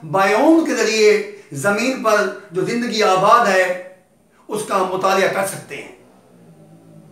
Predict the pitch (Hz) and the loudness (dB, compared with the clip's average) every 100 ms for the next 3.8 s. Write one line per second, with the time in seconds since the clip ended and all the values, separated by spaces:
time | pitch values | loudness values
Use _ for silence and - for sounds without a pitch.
0 | - - - - 151 208 226 220 302 - | -20 -20 -20 -18 -4 -2 -2 -4 -6 -8
1 | - - - _ _ _ _ _ _ 147 | -20 -20 -20 _ _ _ _ _ _ -10
2 | 165 202 214 202 262 - 294 320 - - | -8 -8 -10 -6 -6 -2 0 0 -4 -12
3 | - - 208 202 170 208 262 277 | -20 -2 0 0 -2 -6 -2 -2